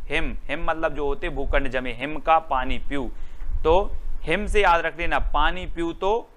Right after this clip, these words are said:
हेम का, और हेम से बनेगा हेमचंद्र। हेम, और हेम मतलब भी हिम होता है, बर्फ होता है, आपको पता होगा। तो हेम का पानी पीयू, तो पीयू संगम कऊ निचड़ी, पीयू हो परोक्ष हो कैम्ब, है ना? तो हेम का पानी पीयू, इस प्रकार से, यानी कि हेमचंद्र।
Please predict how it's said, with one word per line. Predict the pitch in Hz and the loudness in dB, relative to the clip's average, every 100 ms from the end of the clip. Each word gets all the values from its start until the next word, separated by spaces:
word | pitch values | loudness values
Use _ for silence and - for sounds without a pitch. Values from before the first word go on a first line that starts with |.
| - | 0
हेम | 156 180 | 4 4
का, | 143 117 - - - | 4 2 4 4 4
और | 127 | 4
हेम | 123 151 | 2 0
से | - 151 | 0 2
बनेगा | 135 139 131 | 2 2 4
हेमचंद्र। | 113 117 127 123 - 117 107 - - | 4 4 2 2 0 -4 -2 -2 0
हेम, | - - 139 147 117 - - | 2 2 2 2 0 -4 -4
और | 120 | -4
हेम | 113 139 165 | -2 -2 -2
मतलब | 151 143 143 | -2 0 0
भी | 139 | 0
हिम | 127 143 147 | 0 2 2
होता | 127 127 139 | 2 2 2
है, | 131 131 - - - | 2 0 0 -2 0
बर्फ | 123 123 - | 0 2 0
होता | 117 - | -2 -2
है, | 120 | -2
आपको | 110 - | -2 -4
पता | 113 113 | -2 0
होगा। | 120 117 131 - - - - | 2 2 2 2 2 0 -4
तो | 135 | -4
हेम | 117 147 | -2 -4
का | 160 170 | 0 2
पानी | 147 135 127 127 | 4 4 2 0
पीयू, | 120 139 123 104 | -2 0 -2 -2
तो | - | -6
पीयू | - - 180 220 | -8 -2 0 2
संगम | - 175 160 165 175 | 2 2 0 -2 0
कऊ | 160 160 147 | 2 2 2
निचड़ी, | 131 131 - 139 180 220 - - - - | 0 0 4 4 4 4 0 -2 -4 0
पीयू | 180 208 | 2 2
हो | 180 185 | 2 0
परोक्ष | - 147 147 143 - | 2 2 4 2 2
हो | 151 139 185 220 - - - - | 0 0 -2 -2 -6 -6 -4 0
कैम्ब, | 143 135 - - - | 0 0 -2 -2 0
है | 185 | 2
ना? | 175 226 - - - | 4 4 2 0 -2
तो | 147 143 - | -2 0 -2
हेम | 131 151 | -2 -2
का | 165 170 | 2 2
पानी | 160 131 123 120 | 4 2 2 2
पीयू, | 143 147 | 2 0
इस | 135 | -2
प्रकार | - 117 113 117 | -6 -4 -4 -4
से, | - 147 - | -2 -2 0
यानी | 127 123 | 0 0
कि | - | 0
हेमचंद्र। | - 131 151 165 165 - | 2 2 2 0 2 2